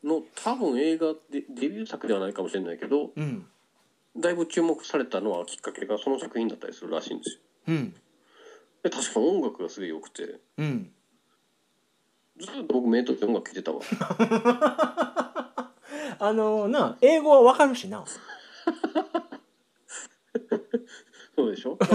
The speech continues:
Speaker 1: なんかね、いや、まあ、あれは全然僕、万人におすすめできるし、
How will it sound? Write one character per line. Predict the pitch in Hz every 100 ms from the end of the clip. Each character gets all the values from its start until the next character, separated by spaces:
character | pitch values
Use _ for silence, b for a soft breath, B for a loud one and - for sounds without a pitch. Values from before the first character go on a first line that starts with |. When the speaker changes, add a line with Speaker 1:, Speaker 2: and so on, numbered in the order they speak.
| 190
Speaker 1:
な | 202
ん | 240
か | 113
ね、 | 104 92 - _ _ _ -
い |
や、 | 208 B B B B -
ま | 269
あ、 | 202
あ |
れ | 311
は | 311 285
全 | 247 254 254
然 | 240 226
僕、 | 185 - 165 156 - - - _ _ _ -
万 | 170 202
人 | 190
に |
お | 160
す | 165
す | 143
め | 156
で | 147
き | 147
る | 139
し、 | 104